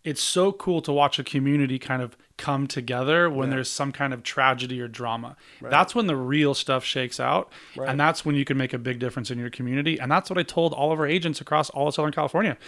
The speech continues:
Speaker 1: It's
Speaker 2: Mm-hmm.
Speaker 1: like, "Look, dig into your community."
Speaker 2: Right.
Speaker 1: That will create brand like you will not be able to do on a Facebook ad. Trust me.
Speaker 2: Right.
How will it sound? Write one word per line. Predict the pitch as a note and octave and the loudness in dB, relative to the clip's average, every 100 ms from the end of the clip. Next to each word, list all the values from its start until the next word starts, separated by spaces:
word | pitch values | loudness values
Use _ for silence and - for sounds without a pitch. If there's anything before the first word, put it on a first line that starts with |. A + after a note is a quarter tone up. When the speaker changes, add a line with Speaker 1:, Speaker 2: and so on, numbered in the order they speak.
| - - | -16 -10
Speaker 1:
It's | B2+ C3 | -4 2
Speaker 2:
Mm-hmm. | |
Speaker 1:
like, | D3 D3+ | 2 4
"Look, | F#3 - A2+ | 2 2 -6
dig | C#3+ F3 D#3+ | 2 4 4
into | D#3 D#3 C#3 | 2 2 2
your | C3+ | 2
community." | C3+ - C3 D3+ A2 - | 0 0 0 0 -2 -10
Speaker 2:
Right. | - B2+ B2 - _ _ - | -6 -4 -6 -10 _ _ -2
Speaker 1:
That | B2+ D#3 E3+ | 4 4 4
will | D#3 | 0
create | - D#3 D3 | 2 2 2
brand | B2+ C#3 E3+ E3+ | 0 2 4 4
like | C3+ - | 0 0
you | C#3 | -2
will | A#2+ | -2
not | A#2+ B2+ D3+ C#3 | 2 4 4 2
be | D3 | 0
able | C#3+ C#3+ C#3+ - _ _ _ _ - | 2 4 2 -2 _ _ _ _ -6
to | C3 | 2
do | D3 | 6
on | D3 C#3 | 6 4
a | |
Facebook | C3+ A#2+ B2 A#2 | 2 0 -4 -6
ad. | A2 A#2+ | -6 -2
Trust | C3 - | 0 -2
me. | - A#2+ | -6 -10
Speaker 2:
Right. | A#2 D#3 A#2+ | 0 2 2